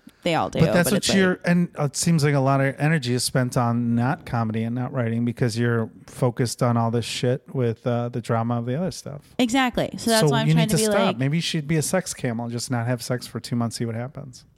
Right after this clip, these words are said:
Speaker 1: A sex camel?
Speaker 2: It's, you know, camels don't need water.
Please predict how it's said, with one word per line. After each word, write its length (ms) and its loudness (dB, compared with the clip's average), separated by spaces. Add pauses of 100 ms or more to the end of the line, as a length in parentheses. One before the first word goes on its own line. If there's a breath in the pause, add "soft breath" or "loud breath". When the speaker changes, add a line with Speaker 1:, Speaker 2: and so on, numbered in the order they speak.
(140)
Speaker 1:
A 40 -12
sex 360 -10
camel? 640 0 (360)
Speaker 2:
It's, 200 -10
you 60 0
know, 240 2
camels 380 0
don't 320 0
need 360 0 (400 loud breath)
water. 560 2